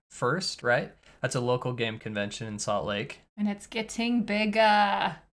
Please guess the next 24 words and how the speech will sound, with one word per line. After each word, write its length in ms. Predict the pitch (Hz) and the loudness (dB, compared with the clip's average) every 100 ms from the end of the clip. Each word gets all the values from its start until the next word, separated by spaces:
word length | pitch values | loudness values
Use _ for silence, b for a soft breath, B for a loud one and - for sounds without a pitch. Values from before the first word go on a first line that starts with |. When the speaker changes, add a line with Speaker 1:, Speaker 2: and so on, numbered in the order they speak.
| - | 0
Speaker 1:
Yep. 320 | 113 143 - - - | 8 8 6 0 2
Speaker 2:
We're 100 | 208 | 2
getting 200 | 226 220 | 2 2
really 220 | 226 226 | 2 2
excited. 400 | 226 - 240 220 | 2 4 6 8
I 120 | 220 208 | 6 4
just 280 | 247 285 | 2 2
Speaker 1:
<laughs> 0 | |
Speaker 2:
got 120 | 285 262 | 4 2
an 100 | 240 | 2
email 340 | 240 233 226 | 0 2 2
blast 380 | 220 214 220 214 | 6 6 6 2
that 160 | 208 | -6
said 240 | - 220 202 | 0 0 2
they're 120 | 214 | 0
giving 300 | 208 214 214 | 0 0 2
away 200 | 208 196 | 2 2
a 60 | 196 | 0
free 360 | 196 - 208 214 | -4 -4 -2 0
game 420 | 202 196 208 214 | 0 0 0 0
to 260 | - 202 - - | -2 -4 -4 -6
every 500 | 202 190 190 202 208 | -4 -4 -4 -4 -2
attendee. 880 | 208 196 - 196 196 202 175 190 233 - - | -2 -2 -4 -2 0 0 -2 -4 -4 -8 -8
Speaker 1:
Whoa. 720 | 139 131 123 - 135 113 104 | -2 2 0 0 -2 -2 -4